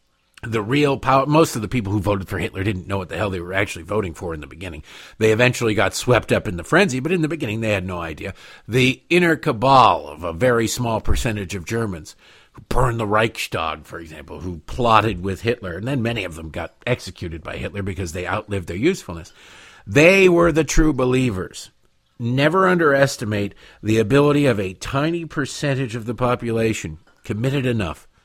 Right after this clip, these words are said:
and the evil, the evil that they could do. Keep an eye on these people. They need to be held in check. They now control the entire Democratic Party. That's why the Democrats need to be defeated,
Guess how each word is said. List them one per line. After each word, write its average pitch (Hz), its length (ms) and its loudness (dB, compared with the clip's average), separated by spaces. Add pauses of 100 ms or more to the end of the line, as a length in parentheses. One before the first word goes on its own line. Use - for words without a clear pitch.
(520)
and 110 140 0
the 110 220 2
evil, 131 280 2
the 110 320 4
evil 139 340 2
that 117 160 2
they 117 160 8
could 107 180 -2
do. 82 200 -2 (1300)
Keep 143 260 0
an 143 80 4
eye 135 260 6
on 110 180 2
these 90 240 -2
people. - 520 -14
They 98 120 -2
need 120 180 2
to 120 60 -4
be 120 120 0
held 113 240 4
in 104 120 -2
check. 113 280 0 (260)
They 131 120 8
now 143 140 8
control 143 340 2
the 120 100 6
entire 123 360 6
Democratic 107 540 0
Party. 127 240 2
That's 107 220 -4
why 107 100 2
the 87 100 -4
Democrats 98 460 -6
need 87 160 -6
to - 60 -18
be 87 140 -8
defeated, 90 440 -12